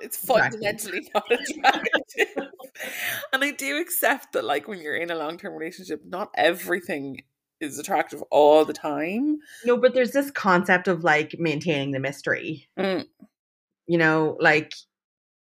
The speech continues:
Speaker 1: Yeah.
Speaker 2: even
Speaker 1: I, I
Speaker 2: all
Speaker 1: don't
Speaker 2: of the years that I was with my most recent long-term ex, we never pooped in front of each other.
Speaker 1: Yeah.
Speaker 2: We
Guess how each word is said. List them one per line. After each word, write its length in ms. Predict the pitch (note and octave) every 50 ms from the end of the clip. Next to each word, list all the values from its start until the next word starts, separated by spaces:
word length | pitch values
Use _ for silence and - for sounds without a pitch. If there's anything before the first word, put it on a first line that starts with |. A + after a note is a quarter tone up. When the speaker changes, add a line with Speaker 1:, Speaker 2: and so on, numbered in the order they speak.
| _ _ _ _ _ _ _ _ _ -
Speaker 1:
Yeah. 300 | - F#3+ B3+ G3+ D3 - - - - - - - - A3
Speaker 2:
even 300 | A3 A3 G#3 G3 G3+ - - -
Speaker 1:
I, 80 | G3
I 40 | G#3+
Speaker 2:
all 180 | G#3+ C4 B3+ B3+
Speaker 1:
don't 100 | B3 A#3
Speaker 2:
of 60 | G#3+ -
the 80 | G3
years 380 | F3+ F3+ F3+ F3 F3 F3+ E3+ F3
that 120 | F#3 F3 E3
I 140 | D#3+ D#3
was 200 | D#3 E3 E3 D#3+
with 260 | D#3 D#3 D#3+ D#3 _ _ _ _
my 580 | - D#3 D#3 D3+ D3 D3 C#3+ D3 C#3+ C#3+ - - _ _ _ _ _ _ _ -
most 300 | D#3 D#3+ D#3+ E3 E3 -
recent 360 | D#3+ D3+ D#3 D#3 - - -
long-term 460 | D3 C#3+ C3 D3+ D3 - E3+ D3 C#3 -
ex, 300 | G2+ B2+ C3 - - -
we 80 | D#3
never 320 | D#3 E3+ F3 F3 D#3 D#3+ - -
pooped 380 | - D3+ D3+ D3 - - - -
in 140 | C#3 D3 D#3
front 180 | C#3+ C3 C#3
of 60 | C3+ A#2+
each 160 | B2+ C3 D3
other. 320 | B2 G2 D#2+ D#2 D2+ - _ _ _ -
Speaker 1:
Yeah. 340 | D#4 E4 D#4+ C4+ G#3+ F3 C3+ - -
Speaker 2:
We 140 | E3+ E3